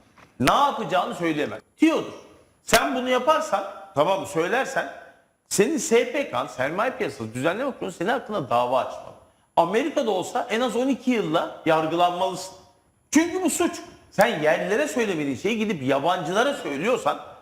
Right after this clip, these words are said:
bu suçtur. Merkez Bankası hayatta piyasayla alakası mevduat bağlamaktan fazla değildir. Bunun suç olmadığını yani bilmeyebilir.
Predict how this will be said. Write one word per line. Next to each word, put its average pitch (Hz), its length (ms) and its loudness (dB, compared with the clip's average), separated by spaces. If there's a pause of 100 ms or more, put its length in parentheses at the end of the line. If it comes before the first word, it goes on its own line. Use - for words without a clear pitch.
(140)
bu 311 100 4
suçtur. - 440 -2 (220)
Merkez 254 400 2
Bankası 208 320 -2
hayatta 226 460 0
piyasayla 202 520 -2
alakası 226 540 0
mevduat 240 540 0
bağlamaktan 175 540 -2
fazla 170 320 0
değildir. 185 220 -4 (380)
Bunun 233 220 2
suç - 360 0
olmadığını 202 640 0
yani 151 240 2
bilmeyebilir. 208 640 -2